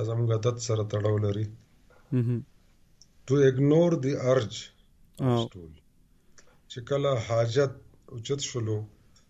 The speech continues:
Speaker 1: او تا ته کولون یا کولمو حل وویلو چې ته فراغت ته لاړ شه.
Speaker 2: او.
Speaker 1: او هغه رئیسارول تر اوږد وخته پورې.
Speaker 2: هم.
Speaker 1: نو بیا چې دی،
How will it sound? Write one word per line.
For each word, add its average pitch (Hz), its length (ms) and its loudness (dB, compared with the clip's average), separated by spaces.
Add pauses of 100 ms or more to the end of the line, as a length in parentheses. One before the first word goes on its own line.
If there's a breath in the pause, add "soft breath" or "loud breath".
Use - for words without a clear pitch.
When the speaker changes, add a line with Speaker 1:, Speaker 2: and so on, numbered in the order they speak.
(100)
Speaker 1:
او 107 220 -4
تا 120 220 2
ته 117 180 -2
کولون 113 640 4
یا 113 140 4
کولمو 113 400 2 (120)
حل 120 120 -2
وویلو 120 340 -2
چې 101 240 -10
ته 107 140 -6
فراغت 101 600 -6
ته 95 80 -4
لاړ 87 180 -4
شه. - 200 -12 (520)
Speaker 2:
او. 120 280 2 (420)
Speaker 1:
او 127 80 -10
هغه 127 720 4
رئیسارول 107 840 -2
تر - 260 -10
اوږد 101 340 -4
وخته 90 400 -8
پورې. 85 220 -14 (580)
Speaker 2:
هم. 120 340 0 (1500)
Speaker 1:
نو 123 300 4
بیا 143 360 6
چې 120 140 -6
دی، 117 260 -6